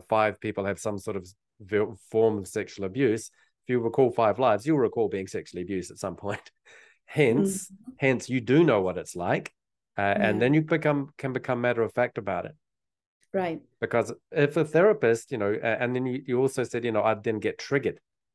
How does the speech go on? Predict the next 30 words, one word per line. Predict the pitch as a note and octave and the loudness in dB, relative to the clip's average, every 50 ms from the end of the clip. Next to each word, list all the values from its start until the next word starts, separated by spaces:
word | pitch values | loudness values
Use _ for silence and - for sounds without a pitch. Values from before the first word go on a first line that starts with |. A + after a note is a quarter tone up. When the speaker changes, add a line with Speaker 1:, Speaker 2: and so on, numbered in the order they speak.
| _ - | _ -10
Speaker 1:
If | G#2 - - | -8 -4 0
I, | A2 A2 A2+ A2+ A2+ A2 A2 A2 G#2+ A2 | 0 2 4 4 4 2 2 0 -2 -4
someone | - - A#2+ A#2 A2+ G#2+ | -4 -4 -4 -2 0 2
brings | A#2 A#2 G#2+ A2+ | 0 2 2 2
up | A2 - | 0 0
sexual | - A#2+ G#2+ - - G#2+ | 0 -6 -4 -4 -4 -6
abuse, | G#2+ C3 D#3 C#3+ D3+ | -2 0 0 2 4
I'd | A2+ A2+ A#2 B2+ B2 | 4 4 6 4 2
get | - A#2+ G#2+ | 2 -2 -2
uncomfortable. | G#2 G2 F#2+ A2 - F#2 - G2+ F#2+ F#2+ G2 | -2 -2 -4 -6 -6 -6 -6 -6 -2 0 2
I'd | G#2+ B2 C3 C3 A2+ - | 4 4 4 2 0 -6
feel, | - - G#2 G2+ F#2 | -10 -6 -6 -4 -2
I'd | A2 G#2 F#2+ A#2 A#2 A2+ | 0 0 2 2 0 0
get | A#2 - - | -2 -4 -4
triggered | - B2+ A2 A2+ G#2 | -6 -8 -6 -6 -6
as | G2+ G2+ | -6 -6
a | G2+ | -6
therapist. | G2 - C3 C#3 C#3 C3+ - - - - _ _ _ _ _ _ | -4 -2 0 0 0 -2 -4 -8 -10 -10 _ _ _ _ _ _
But | - - | -6 -4
we | G2+ A2+ C3+ C#3 | 0 0 0 2
wanna | C3+ B2+ A2+ G2+ | 2 0 -2 -2
stay | - - A#2 G#2+ | -2 -2 -2 0
matter | F#2+ F#2+ G2+ G#2+ A2+ B2+ C#3 | 0 0 0 0 2 2 0
of | C3+ C3 | 0 0
fact | - A#2 A2+ A2 A2+ - - _ _ _ _ _ _ _ _ _ _ - | 0 0 0 0 0 -2 -6 _ _ _ _ _ _ _ _ _ _ -6
and, | G2 F#2+ G2 G2 G2+ G2 G2 G2 F#2+ - | -4 -2 -2 0 -2 -2 -2 -4 -4 -2
uh, | G2+ G2 F#2+ G2 G#2 | 0 0 0 2 0
and | G#2+ G#2 | 0 0
just, | B2+ B2+ C3 - | 0 0 0 2
and, | E3 C#3 C3+ - - A#2+ A#2+ C3 | 0 -2 0 0 -4 -6 -8 -10